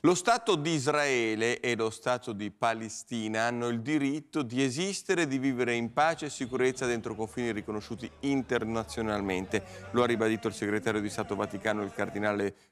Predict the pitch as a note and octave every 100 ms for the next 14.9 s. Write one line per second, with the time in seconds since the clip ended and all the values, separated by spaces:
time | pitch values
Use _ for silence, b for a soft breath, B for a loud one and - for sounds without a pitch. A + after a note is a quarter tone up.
0 | _ A#2 A2+ A2 G#2+ A2+ A2+ C3 C3 D3+
1 | F#3 - C3 - G#2+ F#2+ F#2+ G2+ G#2+ G#2
2 | C3 D3 D#3+ D3 - G2+ G2 G#2+ G2+ F#2+
3 | - B2+ A#2+ A#2 G#2+ A#2 A2 F#2+ F#2+ -
4 | b b b - F3 D3+ C3+ C3+ A2+ C3
5 | A#2 A#2+ A2+ A2 B2 A#2+ A2+ A#2 A#2 A#2
6 | G#2+ G2+ G2+ G#2 G#2+ G#2 - - B2+ G#2
7 | G#2 A2+ G#2+ G#2 G#2+ C3 C#3 D3 E3 -
8 | B B B A#2+ B2+ - C3+ C3 - -
9 | - D3+ D3 - A#2+ C3 D#3 - C#3 D3+
10 | - C3+ C3 G#2+ F#2+ G2+ B2 A2 G#2 G2+
11 | - A#2+ A2 G2+ b b - C#3+ B2+ A2+
12 | A2 D3+ B2 A#2 C#3+ C#3 G#2+ G#2+ G2+ G#2+
13 | G2+ G#2 G#2+ G2+ G#2+ A2 A2 - A2 G#2+
14 | A2+ A2 - A2+ G2 F#2+ - G#2+